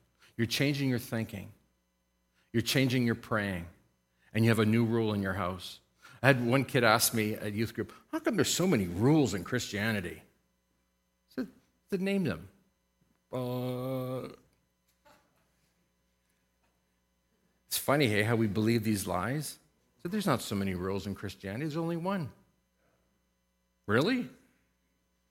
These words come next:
Respect each other. Respect.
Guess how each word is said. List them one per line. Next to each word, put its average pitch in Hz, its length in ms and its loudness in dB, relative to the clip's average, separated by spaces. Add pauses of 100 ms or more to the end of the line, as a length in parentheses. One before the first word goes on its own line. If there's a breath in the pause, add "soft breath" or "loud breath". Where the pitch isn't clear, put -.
(260 soft breath)
Respect - 1000 12 (1160)
each 151 260 6
other. 104 380 2 (1400)
Respect. - 680 0